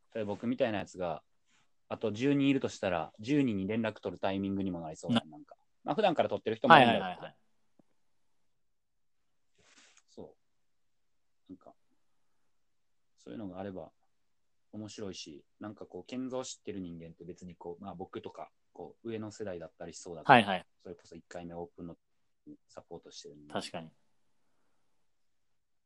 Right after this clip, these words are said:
Speaker 1: そう、なんかそういうこう、それこそね、新しいスタッフが入ってくるかもっていうタイミングだったら、今多分こう、三層目ぐらいのレイヤーがいるわけ。
Speaker 2: そうですね。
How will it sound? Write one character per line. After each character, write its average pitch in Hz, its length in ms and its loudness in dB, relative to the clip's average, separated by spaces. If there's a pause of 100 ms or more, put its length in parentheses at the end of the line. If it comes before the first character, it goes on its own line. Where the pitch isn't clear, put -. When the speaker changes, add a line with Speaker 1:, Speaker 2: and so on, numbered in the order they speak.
Speaker 1:
そ 87 200 -14
う、 - 20 -18
な 95 80 -10
ん 95 60 -10
か 87 100 -16
そ 113 200 -10
う 107 60 -8
い 104 120 -10
う 98 100 -12
こ 95 340 -10
う、 - 640 -20
そ - 80 -14
れ 117 60 -10
こ 110 140 -8
そ 90 100 -10
ね、 87 160 -10 (100)
新 95 220 -6
し - 140 -10
い 87 60 -10
ス - 100 -16
タ 92 80 -8
ッ - 100 -10
フ 90 80 -12
が 87 80 -8
入 85 140 -12
っ - 40 -16
て - 140 -14
く - 100 -16
る 85 100 -12
か 87 120 -12
も 78 120 -14
っ - 20 -20 (120)
て - 60 -16
い 85 60 -10
う - 40 -16
タ 82 140 -14
イ 82 60 -14
ミ 80 100 -16
ン 85 40 -12
グ 85 40 -12
だ 78 80 -16
っ - 100 -20
た - 100 -20
ら、 - 100 -20 (480)
今 113 160 -8
多 123 100 -4
分 90 140 -8
こ - 240 -16 (340)
う、 - 40 -20 (100)
三 120 320 -6
層 123 200 -4
目 120 140 -2
ぐ 127 60 -2
ら 120 100 2
い 101 60 -2
の 90 80 -6
レ 87 140 -4
イ 87 60 -8
ヤ 85 140 -6
ー - 20 -12
が 80 100 -10
い 78 40 -12
る 85 80 -10
わ 80 60 -10
け。 - 40 -8
Speaker 2:
そ 92 200 4
う - 40 -16
で - 40 -16
す - 80 -8
ね。 180 180 6